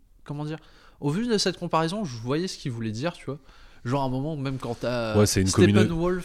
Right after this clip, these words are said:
Speaker 2: une communauté qui se forme et qui se tape
Speaker 1: Même
Speaker 2: contre,
Speaker 1: pas,
Speaker 2: euh,
Speaker 1: tu vois, t'as, t'as limite les Amazones, c'est des elfes.
Speaker 2: Ouais. Ah,
Speaker 1: Enfin,
Speaker 2: ok, d'accord, je vois.
Speaker 1: enfin,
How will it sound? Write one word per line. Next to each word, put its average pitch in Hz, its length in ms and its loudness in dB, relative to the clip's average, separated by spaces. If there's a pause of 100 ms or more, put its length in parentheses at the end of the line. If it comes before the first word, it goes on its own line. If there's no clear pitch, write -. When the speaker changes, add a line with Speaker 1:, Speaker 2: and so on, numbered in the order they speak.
Speaker 2:
une 107 80 -2
communauté 107 480 4
qui - 140 -2
se - 120 0
forme 107 380 4
et 92 80 2
qui 95 340 -2
se - 100 -6
tape 98 280 0
Speaker 1:
Même 208 100 0
Speaker 2:
contre, 214 140 -8
Speaker 1:
pas, 262 160 4
Speaker 2:
euh, - 20 -2
Speaker 1:
tu - 120 0
vois, 170 120 2
t'as, 131 200 0
t'as 127 160 -2
limite 151 520 -4
les 139 220 -2
Amazones, 143 420 0
c'est - 200 -4
des 110 260 4
elfes. 165 360 4 (180)
Speaker 2:
Ouais. 107 280 4 (240)
Ah, 120 300 -2
Speaker 1:
Enfin, 135 240 0
Speaker 2:
ok, 107 60 -6
d'accord, 104 320 -6
je 92 60 -10
vois. 95 100 -4
Speaker 1:
enfin, 165 300 -2